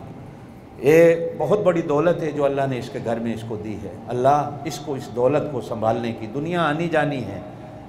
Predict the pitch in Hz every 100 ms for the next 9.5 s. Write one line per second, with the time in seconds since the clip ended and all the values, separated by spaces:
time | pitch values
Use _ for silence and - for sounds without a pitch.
0 | - 139 175 175 170 170 156 156 156 147
1 | 147 151 151 143 143 143 135 143 143 131
2 | 131 135 127 120 113 113 107 101 104 98
3 | 95 - - - - - - - - 139
4 | 131 139 143 180 147 131 120 127 123 113
5 | - 107 107 131 135 117 110 90 - -
6 | 110 120 131 127 120 - 107 107 113 143
7 | 135 143 147 127 107 113 107 107 117 120
8 | 135 117 107 98 104 110 123 117 98 98
9 | 113 131 120 104